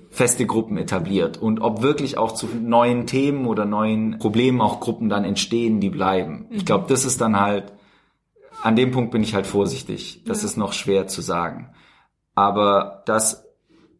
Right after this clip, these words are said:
Speaker 1: eben die Selbsthilfe Kontakt- und Informationsstelle dort online ist und sich präsentieren kann und weiterleiten kann, ist enorm viel wert
Speaker 2: Mhm.
Speaker 1: im Moment.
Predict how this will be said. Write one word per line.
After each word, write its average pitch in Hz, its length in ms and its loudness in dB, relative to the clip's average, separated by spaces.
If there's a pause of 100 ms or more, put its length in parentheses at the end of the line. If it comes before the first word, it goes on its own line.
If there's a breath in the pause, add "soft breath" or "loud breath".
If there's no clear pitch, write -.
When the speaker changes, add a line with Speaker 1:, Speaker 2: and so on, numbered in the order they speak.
(100)
Speaker 1:
eben 139 580 2
die 113 120 -2
Selbsthilfe 113 1000 2 (200)
Kontakt- 123 380 0
und 110 100 -2
Informationsstelle 110 800 -2
dort 127 400 2
online 113 480 2
ist 160 480 2 (260 loud breath)
und 131 160 2
sich 127 160 0
präsentieren 110 640 0
kann 135 320 0
und 123 300 -4
weiterleiten 101 640 2
kann, 104 280 0
ist - 360 -4 (520)
enorm 92 300 0
viel 82 220 -6
wert 95 220 0
Speaker 2:
Mhm. - 60 -6
Speaker 1:
im - 60 -4
Moment. - 380 -12